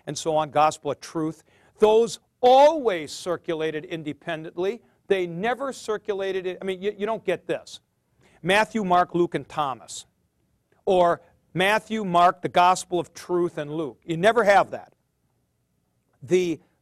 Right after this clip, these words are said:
the, um, the Gnostic Gospels always circulate independently, and the Synoptics always circulate together. Hence, strangely, Luke and Acts,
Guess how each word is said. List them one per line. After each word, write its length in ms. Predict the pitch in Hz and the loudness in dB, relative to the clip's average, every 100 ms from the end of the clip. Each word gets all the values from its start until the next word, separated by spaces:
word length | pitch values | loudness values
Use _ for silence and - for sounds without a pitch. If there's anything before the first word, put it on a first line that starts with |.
| - | -8
the, 360 | 143 175 165 170 | -6 -4 -6 -4
um, 340 | 147 139 131 _ _ _ _ _ | -4 -4 -8 _ _ _ _ _
the 100 | 165 | -4
Gnostic 540 | 160 208 233 - 226 | -2 -4 -4 -4 -4
Gospels 640 | 190 175 175 - 175 160 - _ - | -2 -2 -2 -6 -10 -10 -14 _ 0
always 520 | 190 226 247 254 247 | 2 2 0 -4 -4
circulate 640 | - 220 220 214 202 196 | -6 -6 -4 -6 -6 -8
independently, 880 | 180 165 151 - 196 214 196 202 202 _ _ _ | -8 -8 -10 -8 -10 -8 -8 -6 -8 _ _ _
and 200 | 160 160 | -6 -4
the 60 | 143 | -6
Synoptics 1120 | - - 156 143 185 240 - 170 147 - - _ _ | -8 -12 -12 -4 -2 -2 -4 -6 -6 -8 -20 _ _
always 420 | 190 196 185 175 - | 0 2 0 -6 -8
circulate 580 | 175 160 160 143 139 | -10 -8 -8 -8 -8
together. 420 | - 127 151 117 - _ _ | -12 -6 -4 -4 -12 _ _
Hence, 440 | 220 254 240 - - - | -8 -8 -8 -12 -20 -18
strangely, 840 | - 185 214 294 247 135 135 160 - _ | -14 -8 -8 -8 -12 -12 -10 -10 -14 _
Luke 260 | 170 220 220 | -8 -4 -4
and 140 | 175 | -2
Acts, 320 | 165 160 - | -2 -2 -6